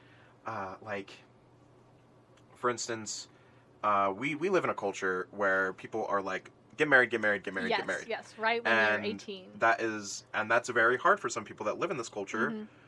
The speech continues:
Speaker 1: uh, that aren't married, uh, yet.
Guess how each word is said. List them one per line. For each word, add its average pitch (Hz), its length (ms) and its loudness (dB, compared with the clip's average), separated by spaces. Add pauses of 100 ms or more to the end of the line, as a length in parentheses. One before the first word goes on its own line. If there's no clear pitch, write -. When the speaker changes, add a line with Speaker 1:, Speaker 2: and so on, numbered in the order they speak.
(320)
Speaker 1:
uh, 107 220 4
that 123 160 0 (100)
aren't 117 240 2
married, 117 540 0 (420)
uh, 101 480 2 (340)
yet. - 360 -4